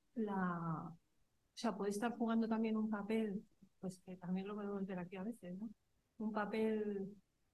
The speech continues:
pues, todos estos años en lo que casi se ha hecho como mítica, ¿no? La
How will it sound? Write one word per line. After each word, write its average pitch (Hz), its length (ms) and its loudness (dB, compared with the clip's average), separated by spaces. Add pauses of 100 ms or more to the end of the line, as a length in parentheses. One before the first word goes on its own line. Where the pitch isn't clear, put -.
(760)
pues, 208 360 -4 (960)
todos 254 200 4
estos 240 340 2
años 233 380 6
en 196 100 0
lo 196 100 2
que 196 160 -2
casi 226 280 2
se 233 140 -2
ha 233 60 4
hecho 220 240 -2
como 214 220 -4
mítica, 202 480 4
¿no? 233 160 2
La 190 160 0